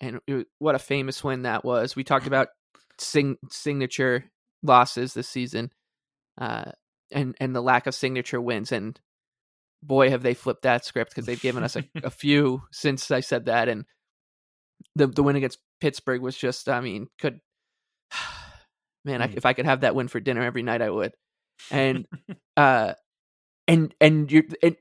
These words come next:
Speaker 1: you, you win those games, and then you flip open this first reaction, of course, is, like, you flip open the schedule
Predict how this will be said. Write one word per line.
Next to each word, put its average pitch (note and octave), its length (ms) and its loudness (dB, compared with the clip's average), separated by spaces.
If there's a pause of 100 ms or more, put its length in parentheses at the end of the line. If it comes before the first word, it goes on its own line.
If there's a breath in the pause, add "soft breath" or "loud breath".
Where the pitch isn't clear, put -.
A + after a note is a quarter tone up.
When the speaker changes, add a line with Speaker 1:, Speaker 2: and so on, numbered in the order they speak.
(560)
Speaker 1:
you, E3 240 -2
you D#3+ 140 2
win G3+ 160 6
those F#3+ 160 0
games, G3 260 0
and D#3 100 0
then D3+ 120 0
you C#3+ 80 0
flip F3+ 260 -4
open D3 200 0
this B2 200 -8
first E3+ 300 -2
reaction, C#3 460 0
of B2 80 -14
course, B2 260 -4
is, - 80 -14
like, A2 120 -8
you - 60 -12
flip - 200 -4
open B2+ 220 -2
the G#2+ 60 -8
schedule B2 520 -2